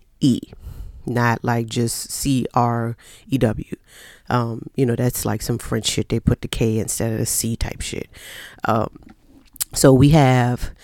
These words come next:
you know, we have our, our prominent, well-known f-, crews, which is, uh,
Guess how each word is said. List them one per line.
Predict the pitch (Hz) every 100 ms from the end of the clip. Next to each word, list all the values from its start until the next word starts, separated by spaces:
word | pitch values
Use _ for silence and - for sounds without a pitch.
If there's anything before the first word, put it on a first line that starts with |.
| - -
you | 147
know, | 131
we | 127
have | 139 127
our, | 120 117 -
our | 123 120 - _ _ _ _ _
prominent, | - 165 143 139 127 123
well-known | 127 131 127 123 123 123 123 120 135 - - - - - - _ _ _
f-, | - - -
crews, | - 160 139 131 127 -
which | - 127 - -
is, | 127 123 120 - - - - - - _ _ _ _ _ -
uh, | 117 110